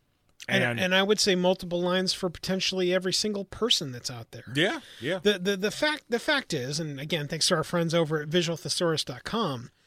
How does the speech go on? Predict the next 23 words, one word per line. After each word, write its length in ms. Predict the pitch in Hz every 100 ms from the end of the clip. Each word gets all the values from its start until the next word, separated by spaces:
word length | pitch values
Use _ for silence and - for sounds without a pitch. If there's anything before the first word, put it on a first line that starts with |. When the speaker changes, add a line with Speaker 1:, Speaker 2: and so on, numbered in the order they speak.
| _
Speaker 1:
stalking 480 | - 247 240 277 240
is 520 | 240 202 151 170 - _ _ _ _ _ -
a 160 | 165
hunt 520 | 156 - 240 302 - - _ _
for 180 | -
game 640 | 185 131 170 196 240 262 262
carried 420 | - 226 247 233
on 400 | 185 175 175 185 - - _
by 140 | 139
following 580 | 147 - 190 190 202 196
it 160 | 180 -
stealthily 840 | - - 190 196 240 240 254 262 _ _
or 120 | - 165
waiting 520 | 143 165 180 190 196
in 220 | - 151
ambush, 800 | 160 156 156 139 - - - - _ _ _
or 500 | - 262 208 123 143 _ _ _ _ _ -
the 200 | 170 196
act 340 | 180 175 -
of 140 | 175 151
following 600 | - 196 202 196 180 165
prey 540 | - 196 160 135 143 _
stealthily. 840 | - - 180 160 - 127 117 120